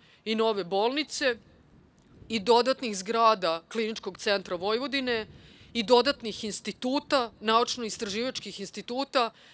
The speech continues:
a podsjetit ću vas kakva je Srbija danas zemlja. Mi smo od dve hiljade petnaeste godine napravili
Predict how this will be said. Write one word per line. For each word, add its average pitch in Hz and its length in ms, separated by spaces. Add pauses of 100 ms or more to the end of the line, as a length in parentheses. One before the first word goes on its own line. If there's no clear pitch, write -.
(160)
a 208 60
podsjetit 247 520
ću 269 160
vas 233 180
kakva 254 320
je 247 60
Srbija 254 420
danas 220 400
zemlja. 190 400
Mi 220 140
smo 269 160
od 247 60
dve 233 260
hiljade 269 340
petnaeste 254 540
godine 240 480 (340)
napravili 233 840